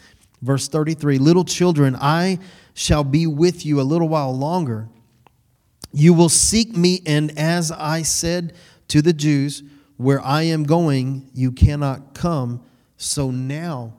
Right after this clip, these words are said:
I say to you," verse thirty-four, "A new commandment I give you, that you love one another as I have loved you,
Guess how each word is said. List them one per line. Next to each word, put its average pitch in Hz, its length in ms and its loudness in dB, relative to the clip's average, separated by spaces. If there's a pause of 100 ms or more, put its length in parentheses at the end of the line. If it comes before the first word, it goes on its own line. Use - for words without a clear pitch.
(260)
I 123 140 -4
say 139 380 -4
to 143 100 -4
you," 139 380 -2
verse 127 300 -4
thirty-four, 139 600 -4
"A 113 120 -4
new 139 260 2
commandment 143 500 -2
I 117 120 -2
give 123 260 -4
you, 107 260 -6 (680)
that 127 140 -2
you 123 160 -2
love 123 380 -2
one 127 160 -4
another 120 520 -4 (480)
as 117 160 -2
I 113 140 -4
have 113 200 -4
loved 110 300 -6
you, 113 280 -8